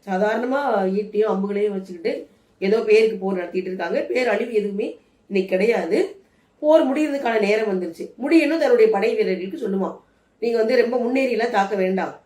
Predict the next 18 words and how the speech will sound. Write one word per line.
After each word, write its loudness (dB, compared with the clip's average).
இன்னைக்கு -2
ஓய்வு 0
எடுக்கிற 0
மாதிரியே 0
இருந்துக்கோங்க" -4
அப்படின்னு -4
சொல்றான். -4
அதே 0
சமயத்துல 0
தேர்ப்படை 2
தளபதியா -2
இருக்கிற 0
விண்டன் -4
அவன்கிட்டயும் -4
சொல்றான், -10
"நீ 2
வந்து 2
நாளைக்கு -2